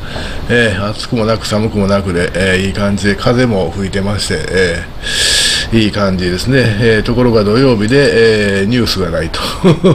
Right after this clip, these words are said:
<laughs> いうことでございまして。えー、いろいろ見てました。あー、フライデーなんてございましてね。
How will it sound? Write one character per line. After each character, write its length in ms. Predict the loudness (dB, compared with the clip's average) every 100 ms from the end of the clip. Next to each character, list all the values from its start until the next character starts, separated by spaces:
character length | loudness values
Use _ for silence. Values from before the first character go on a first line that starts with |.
| 2
<laughs> 640 | -2 -2 -2 -2 -2 -2
い 80 | 0
う 80 | 0
こ 80 | 0
と 120 | 0
で 80 | 0
ご 100 | 2
ざ 160 | 2
い 20 | 2
ま 100 | 0
し 180 | -2 -4
て。 20 | -2 -2 -2 -10 -10 -8 -8 -6 -6 -6 -6 -6 -6 -6 -6 -4 -4 -4 -4 -6 -6 -8 0
え 420 | 4 6 6 4
ー、 40 | 4
い 40 |
ろ 100 | 4
い 40 | 4
ろ 80 | 2
見 80 |
て 100 | 0
ま 160 | 0 0
し 80 | -4
た。 60 | -8
あ 840 | -4 -2 0 -2 -2 -4 -6 -6 -6
ー、 260 | -6 -2 2
フ 20 |
ラ 120 | 4
イ 100 | 4
デ 200 | 4 2
ー 20 |
な 100 | 2
ん 60 | -2
て 140 | -2
ご 140 | -2 -2
ざ 80 | -4
い 40 |
ま 80 | -4
し 80 | -4
て 60 |
ね。 280 | 0 2 2